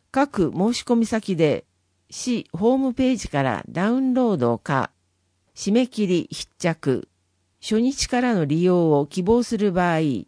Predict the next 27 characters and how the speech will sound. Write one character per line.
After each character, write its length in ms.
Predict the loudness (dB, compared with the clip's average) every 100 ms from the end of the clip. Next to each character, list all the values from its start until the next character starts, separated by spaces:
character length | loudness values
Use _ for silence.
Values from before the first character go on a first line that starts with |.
| _ _
七 280 | -16 -8 -4
月 280 | -2 -2 -2
十 200 | 2 2
六 260 | 2 0
日 440 | -2 -2 -2 -4 -4
火 200 | -4 0
曜。 400 | 2 2 0 -6 _ _ _ _ _ -18
期 160 | -12
間 300 | -4 0 2
の 160 | 0 -2
途 180 | -4 -4
中 240 | -2 -2
か 140 | 0 0
ら 100 | 0
の 180 | 0
申 220 | 0 0 -2
し 100 | -2
込 120 | 0
み 120 | 2
の 140 | 0
場 240 | 0 2 2
合、 300 | 0 -2 -6 _ _ _ _ _ -2
毎 240 | -2 -2
月 300 | -6 -4 -2
十 200 | 2 2
五 140 | 4
日、 500 | 2 0 -4 -4 -4